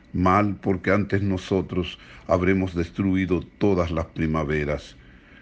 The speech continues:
Con muy modernas formas, con ciencia lograremos un éxito rotundo,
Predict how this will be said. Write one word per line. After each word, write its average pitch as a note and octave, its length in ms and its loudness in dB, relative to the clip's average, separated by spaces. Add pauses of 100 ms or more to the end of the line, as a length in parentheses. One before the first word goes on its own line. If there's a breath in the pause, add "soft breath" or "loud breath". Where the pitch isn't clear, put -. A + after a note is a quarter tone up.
(120)
Con F#2+ 200 2
muy B2+ 160 6
modernas B2 600 4
formas, G#2 600 0 (260 loud breath)
con G2+ 200 2
ciencia B2+ 440 4
lograremos A2 680 2
un G#2 140 2
éxito G2 480 0
rotundo, F#2 760 -2